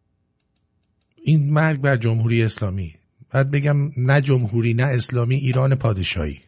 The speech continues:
همین. شما ببینید همه وقتی که میایم صحبت می‌کنی، فیلمای قدیم رو که نشون میدی، همه می‌گن، "وای چقدر خوب بود." خوب بود که می‌خواین همه برگردین به اون موقع دیگه.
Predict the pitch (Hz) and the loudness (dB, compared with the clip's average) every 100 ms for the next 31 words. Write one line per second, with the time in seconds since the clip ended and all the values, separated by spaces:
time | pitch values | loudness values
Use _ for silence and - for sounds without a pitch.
0 | - 190 123 98 _ _ _ _ _ _ | -6 -2 -2 -6 _ _ _ _ _ _
1 | _ _ _ _ _ _ _ _ _ _ | _ _ _ _ _ _ _ _ _ _
2 | _ _ _ _ _ _ - 175 175 170 | _ _ _ _ _ _ -6 -2 0 0
3 | 180 175 156 - _ _ _ _ _ 135 | 2 0 -2 -8 _ _ _ _ _ 0
4 | 156 160 185 175 156 156 131 143 147 147 | 2 4 4 4 2 0 0 0 4 4
5 | 147 151 - 147 147 143 147 135 143 151 | 2 0 0 2 2 2 0 -2 0 2
6 | 170 156 - _ _ _ _ _ _ _ | 2 0 -4 _ _ _ _ _ _ _
7 | _ 156 143 151 160 139 127 143 156 143 | _ 2 4 4 4 6 4 6 4 4
8 | 135 120 131 131 127 156 143 143 143 139 | 2 2 2 2 2 2 2 2 0 0
9 | 135 143 135 123 120 120 - 143 143 - | 2 2 2 2 -2 -4 -4 -2 -2 -2
10 | 135 131 113 113 - _ _ _ _ _ | -4 -4 -8 -8 -12 _ _ _ _ _
11 | - 156 165 214 208 226 214 - 214 202 | -2 2 4 2 2 2 4 4 4 4
12 | 202 208 220 220 214 214 214 202 202 240 | 4 4 4 4 4 2 4 4 4 4
13 | 226 208 170 156 143 151 143 | 4 4 4 2 2 0 -2